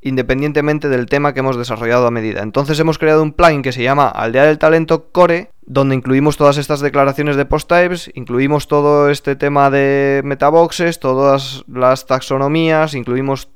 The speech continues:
todas las plantillas que sí o sí van a estar porque llaman a nuestros metaboxes y demás, y luego el tema se encarga de sobreescribir lo que quiere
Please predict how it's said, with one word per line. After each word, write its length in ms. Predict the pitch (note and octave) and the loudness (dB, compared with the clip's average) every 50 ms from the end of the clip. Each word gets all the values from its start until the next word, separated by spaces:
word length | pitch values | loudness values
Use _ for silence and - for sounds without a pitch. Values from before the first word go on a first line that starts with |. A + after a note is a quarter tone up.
| - | -4
todas 600 | - C#3+ C#3 C#3 C#3 C3+ C3+ C#3 C3+ - C3+ A#2+ - | 0 2 2 4 4 4 2 2 0 -4 -10 -14 -10
las 720 | A#2+ B2 B2+ B2+ B2+ B2+ B2 B2+ B2+ B2 B2 - - - | -8 -4 0 2 4 4 4 4 2 2 -2 -4 -8 -4
plantillas 720 | - C#3+ C3+ C#3 C3+ C3 - D#3+ D#3+ D3 C#3 C3+ B2 - - | 0 2 2 2 2 0 0 0 2 2 4 2 2 0 -2
que 140 | - B2+ | -6 -6
sí 220 | B2 - - C#3 C#3 | -6 -2 0 2 2
o 80 | C3 | 2
sí 160 | B2+ C3 C#3 C3+ | 2 0 0 0
van 180 | B2+ B2 B2+ | 2 0 0
a 60 | B2 | -2
estar 240 | - - - D3+ C#3 | -4 0 -2 -2 0
porque 180 | - A#2 A2 G#2+ | -2 -6 -4 -4
llaman 240 | A2+ B2 B2 B2+ B2+ | -4 -4 -4 -4 -4
a 60 | B2 | -4
nuestros 340 | B2+ B2 B2 - A#2+ A#2+ A#2+ | -6 -8 -10 -12 -14 -12 -10
metaboxes 600 | B2 A#2+ - A#2+ B2 C3 C3 B2 - B2 B2 C3 | -8 -6 -4 -2 0 0 -2 -2 -4 -8 -8 -8
y 20 | |
demás, 320 | C3 C3 C#3+ D#3+ F3+ F3+ - - - | -6 -4 -4 -4 -4 -6 -8 -14 -10
y 140 | - F3+ F#3 | -8 -6 -2
luego 560 | F3 F3 E3+ D#3+ D#3+ D#3+ D#3+ E3 G3 G3+ - - - | 0 2 4 4 4 4 2 -2 -4 -6 -12 -16 -12
el 180 | - A#2+ A#2+ - | -10 -10 -10 -8
tema 440 | - C#3 C3 C#3+ D3+ E3 G#3 - - - - | -6 -6 -2 -2 -2 -2 -4 -6 -14 -20 -20
se 160 | - - - B2+ | -16 -12 -12 -10
encarga 340 | A2 - A#2+ A2+ B2+ C#3 | -6 -4 -4 -2 0 0
de 100 | C#3 C3+ | 0 -2
sobreescribir 640 | - - A#2+ A2+ A2+ G#2+ - - G#2+ G#2 A2 A#2+ B2 | -2 -4 -6 -6 -6 -8 -10 -12 -12 -10 -8 -6 -4
lo 100 | C#3+ D3 | -4 -6
que 160 | C3 A#2+ G#2 | -6 -6 -10
quiere 480 | - - G#2+ G#2+ A#2+ A#2 - - - | -10 -10 -8 -6 -6 -6 -6 -8 -12